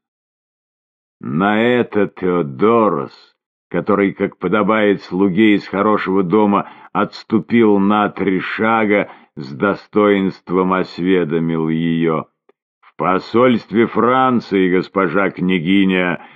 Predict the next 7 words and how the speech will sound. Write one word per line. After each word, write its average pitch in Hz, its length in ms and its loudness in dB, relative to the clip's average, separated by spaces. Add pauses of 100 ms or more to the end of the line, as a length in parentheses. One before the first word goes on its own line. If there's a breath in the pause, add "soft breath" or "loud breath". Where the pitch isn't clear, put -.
(160 loud breath)
куда 117 380 2
я 117 260 6
имел 117 400 2
честь 117 840 -2
доставить 101 800 0
госпожу 98 640 0
княгиню 123 920 0